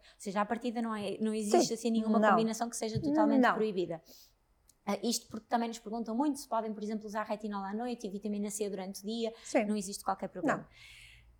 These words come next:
Speaker 1: Próxima pergunta, que também é assim uma pergunta um bocadinho, hum, que, que é cada vez mais frequente e nem sempre consensual, tem a ver com a toma de colagênio,
Speaker 2: Uhum.
Speaker 1: porque realmente nós falamos muito da importância de colagênio para a nossa pele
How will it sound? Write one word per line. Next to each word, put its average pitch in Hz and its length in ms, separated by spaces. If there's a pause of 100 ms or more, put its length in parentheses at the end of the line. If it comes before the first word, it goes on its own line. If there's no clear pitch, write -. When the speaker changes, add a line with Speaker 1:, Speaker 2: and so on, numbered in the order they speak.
(120)
Speaker 1:
Próxima 320 320
pergunta, 285 360
que - 40
também 269 200
é - 20
assim 269 180
uma 254 140
pergunta 247 340
um 262 40
bocadinho, 247 400 (400)
hum, 208 440 (320)
que, - 200 (120)
que - 140
é 226 60
cada 247 180
vez 233 160
mais 233 200
frequente 247 460
e 277 40
nem 294 160
sempre 277 260
consensual, 240 760
tem 240 280
a - 20
ver 247 280
com 240 260 (100)
a 233 120
toma 240 380
de 208 40
colagênio, 175 720
Speaker 2:
Uhum. 220 80
Speaker 1:
porque 226 460 (260)
realmente 226 480
nós 214 180
falamos 214 300
muito 214 300
da 190 80
importância 190 480
de 175 40
colagênio 185 460
para 180 160
a 190 40
nossa 220 280
pele 220 400